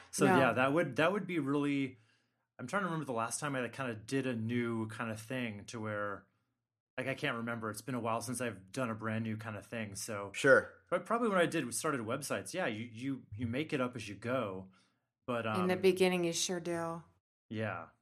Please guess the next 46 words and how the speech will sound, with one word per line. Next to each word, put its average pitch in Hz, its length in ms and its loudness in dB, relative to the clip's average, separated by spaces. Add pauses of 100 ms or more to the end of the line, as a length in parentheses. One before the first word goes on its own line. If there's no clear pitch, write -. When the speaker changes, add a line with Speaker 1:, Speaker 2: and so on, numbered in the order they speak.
(340)
Speaker 3:
And, 190 180 8
Speaker 1:
Until 208 120 10
you 196 60 6
Speaker 3:
and, - 60 -6
Speaker 1:
find 180 160 6
Speaker 3:
and, - 80 -2
Speaker 1:
what 104 60 -8
works 113 200 -8
for - 100 0
Speaker 3:
and 185 80 6
this 311 120 6
Speaker 1:
you, 370 80 6
Speaker 3:
was, 139 120 4
Speaker 1:
but 135 120 -6
Speaker 3:
this 185 140 0
was 175 140 0
at 131 120 6
least 156 220 0
four, 117 680 4 (340)
five 110 220 6
years 113 220 2
ago. 87 320 -4 (500)
And, 117 320 4
um, 101 380 4 (260)
what's 127 220 2
interesting 139 360 -2
too 180 180 4
is 117 100 4
I 113 60 4
think 117 300 -4 (220)
back 120 220 4
then, 127 320 6 (340)
even 147 300 4
though 139 120 8
we 131 160 4
were 123 140 10
all 120 240 12
online 117 560 4
or 101 80 0
listening 107 320 0
to 101 40 0
podcasts 110 560 4
or 107 60 -2
this 107 160 -4
or 98 40 -6
that, 113 360 2